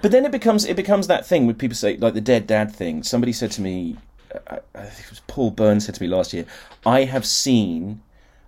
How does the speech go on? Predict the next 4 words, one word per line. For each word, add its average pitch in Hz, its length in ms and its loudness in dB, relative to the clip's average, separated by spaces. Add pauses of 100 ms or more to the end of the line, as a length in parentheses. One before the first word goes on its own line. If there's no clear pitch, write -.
(480)
a - 100 -10
thousand 135 640 0
times 113 480 -2
more 107 520 2